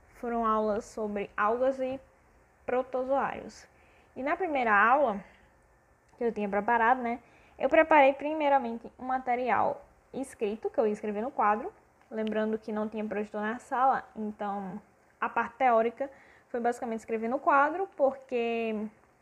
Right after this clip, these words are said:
eu achei interessante que seria bom que os alunos, é, escrevessem, né, exercitação escrita. E eu também cheguei a imprimir imagens, é, das algas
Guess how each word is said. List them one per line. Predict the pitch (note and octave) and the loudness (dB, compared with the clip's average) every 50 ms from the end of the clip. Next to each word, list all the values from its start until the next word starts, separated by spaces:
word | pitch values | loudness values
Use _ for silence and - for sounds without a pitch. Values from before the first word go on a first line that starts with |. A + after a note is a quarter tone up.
| _ _ _ _ _ | _ _ _ _ _
eu | - C4+ | -2 2
achei | C#4+ C#4 E4+ - - F4 | 2 2 2 0 -6 -8
interessante | E4+ E4+ E4+ E4+ E4+ E4+ E4+ D#4 D4 C#4 D4 D4 | -4 0 0 0 0 -2 -4 -8 -6 -6 -8 -8
que | D4 - | -10 -8
seria | - D#4 C#4+ C#4 C4+ B3+ | -4 -2 0 0 0 0
bom | A#3+ A#3+ A#3+ A#3+ B3+ C4 - - - _ _ _ _ | -2 -4 -4 -4 -6 -8 -12 -20 -20 _ _ _ _
que | - C4 | -10 -4
os | C4 | -2
alunos, | C4 B3+ B3 B3 B3 B3 B3 C4 - - _ _ | -2 -2 -2 -4 -6 -8 -8 -10 -12 -16 _ _
é, | - A#3 A#3 A3+ A#3 - | -6 -4 -4 -2 -4 -4
escrevessem, | A#3+ G#3+ - D4+ D4+ C4+ A#3 G#3 G3+ - A3+ | -8 -8 -6 -6 -4 -4 -4 -6 -6 -6 -8
né, | A3+ A#3+ B3+ | -6 -4 -4
exercitação | C4 B3 A#3 - - A#3 A3 - B3 C4 | -4 -6 -8 -6 -8 -8 -8 -6 -12 -12
escrita. | D4 - _ A#3+ G#3 G3+ F#3+ - G3+ - _ _ _ _ _ _ _ _ _ _ _ _ _ _ _ | -12 -12 _ -8 -8 -8 -8 -12 -18 -18 _ _ _ _ _ _ _ _ _ _ _ _ _ _ _
E | D4+ E4+ F4 F#4+ E4+ - - _ | -6 -2 -2 -2 -2 -4 -4 _
eu | B3+ B3+ C4 | -2 -2 -2
também | C4 - B3+ B3+ A#3+ B3 | -2 -4 -6 -6 -6 -6
cheguei | - D4 C#4 B3+ A#3 A#3 A3+ - - - | -2 -2 -2 0 0 -4 -4 -6 -6 -8
a | B3 B3+ | -6 -6
imprimir | B3+ C#4 C#4+ E4+ E4+ G4 F#4 C#4+ B3+ | -6 -6 -6 -6 -6 -4 -4 -4 -4
imagens, | C#4+ E4 E4 C4 A3 G#3+ G#3+ A3 A3+ B3+ D4 F4 G4 - - - - _ _ _ _ _ _ _ _ _ - _ - | -4 -4 -4 -2 -2 0 -2 -2 -2 -4 -6 -8 -8 -12 -14 -20 -20 _ _ _ _ _ _ _ _ _ -20 _ -8
é, | A3 A3 A3 G#3+ | -6 -4 -2 -2
das | G#3 G#3 A3 A#3+ A#3+ A3 | -2 0 0 -2 0 0
algas | A3 - - G#3+ A3 C#4 G4 - - - | -2 0 0 -2 -2 -2 -4 -6 -8 -20